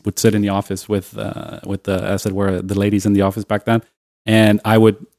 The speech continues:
I would take a, a newspaper, a page in a newspaper on the left, and I was u-, I would use their electrical typewriter to recreate the news, the page in the newspaper on, on the electrical typewriter.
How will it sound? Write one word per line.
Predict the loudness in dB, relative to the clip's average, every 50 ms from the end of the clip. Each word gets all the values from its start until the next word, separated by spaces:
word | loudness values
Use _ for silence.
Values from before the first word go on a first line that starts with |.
| _ _ _ _ _ _ _ _ _ -10
I | -10
would | -4 0
take | 0 2 4
a, | 4 4 4 4 2
a | 0 0 0 0 2
newspaper, | 2 2 2 2 2 2 4 4 2
a | 2
page | 4 2 2 4
in | 4 4
a | 6
newspaper | 6 4 4 4 4 4 4
on | 4 4
the | 4
left, | 4 4 2 2 0
and | 0 2
I | 2
was | 2 2 2
u-, | 0 0 0 0
I | 0
would | 0 2 2
use | 2 2 4
their | 4 2 2
electrical | 4 2 0 0 -2 -2 -2 -2 0
typewriter | 0 0 0 0 0 0 2 2 0
to | 0 0 0 0 0
recreate | 0 2 2 0 2 4 4 6 6 6 4 2 _ _ _ 0
the | 2
news, | 4 4 2 0 -4
the | -8 -8 -8
page | -6 -2 -2 -2 0 0
in | -2 0
the | 0
newspaper | 0 0 -2 -2 -2 -2 -2 -2 -2 -2 0
on, | 2 2 4 2 2 2
on | 2 4 6
the | 6 6
electrical | 6 6 4 2 0 -2 0 0
typewriter. | 2 0 0 2 0 0 0 0